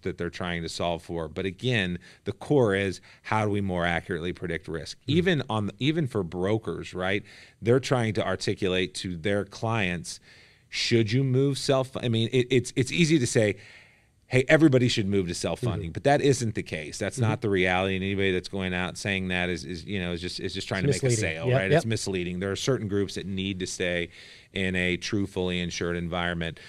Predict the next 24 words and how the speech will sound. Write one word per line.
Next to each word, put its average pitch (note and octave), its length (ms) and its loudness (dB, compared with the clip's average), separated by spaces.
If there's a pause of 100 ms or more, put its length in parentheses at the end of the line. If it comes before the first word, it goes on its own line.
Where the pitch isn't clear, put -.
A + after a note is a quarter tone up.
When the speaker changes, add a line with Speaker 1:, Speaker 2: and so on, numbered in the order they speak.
(140)
Speaker 1:
but C3+ 100 2
you C#3 120 6
may E3+ 140 6
not D#3+ 200 2
know C#3 240 4
that. - 380 -6
And A2 180 0
so A#2+ 180 2
what G#2+ 240 2
we D3 220 2
do, G#2 380 2
we A#2 180 -2
have D#3 220 2
several B2 460 2
different A2+ 380 -2
products, A2+ 480 -2
but G#2+ 160 0
our G2 140 2
core, B2 420 0
our F2 120 2
flagship G#2 580 -4
product G#2+ 380 -2
is F2 100 -2
our, E2+ 140 -4